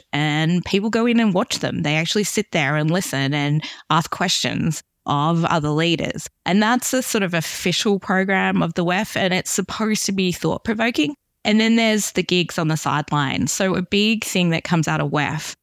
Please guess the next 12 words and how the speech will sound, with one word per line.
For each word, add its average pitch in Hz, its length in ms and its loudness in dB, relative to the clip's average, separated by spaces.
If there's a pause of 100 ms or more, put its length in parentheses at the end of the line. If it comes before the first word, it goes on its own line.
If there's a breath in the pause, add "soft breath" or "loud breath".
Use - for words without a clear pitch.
(160)
is 151 360 2
a 180 60 -2
lot 170 240 0
of 226 160 0
countries 190 500 2
are 196 80 2
there 156 240 2
to 170 120 0
try 131 320 -4
and 151 120 4
do 147 160 0
deals. 170 600 0